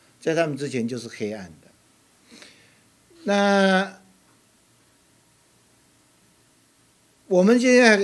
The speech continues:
也蛮习惯讲说，西方是一个理性传统的文化。这句话其实我，我一直都说不出口。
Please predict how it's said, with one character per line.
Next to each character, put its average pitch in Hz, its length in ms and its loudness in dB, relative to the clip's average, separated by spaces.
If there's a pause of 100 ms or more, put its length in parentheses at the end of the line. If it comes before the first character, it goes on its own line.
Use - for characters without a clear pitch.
也 160 720 0 (360)
蛮 180 220 -2
习 196 320 -4
惯 196 360 0
讲 123 280 -2
说， 170 600 -2 (3250)
西 214 300 2
方 180 320 2
是 180 240 0
一 170 140 -2
个 156 280 0
理 127 220 -8
性 170 220 -4
传 135 200 -4
统 98 220 -8
的 98 360 -12 (500)
文 120 240 -4
化。 120 280 -8 (1200)
这 196 140 0
句 185 180 -6
话 175 120 -4
其 151 160 -8
实 160 220 -10 (260)
我， 135 400 -4 (2250)
我 170 140 0
一 233 60 2
直 190 120 0
都 165 120 0
说 156 160 -2
不 143 100 -8
出 139 160 -8
口。 - 240 -18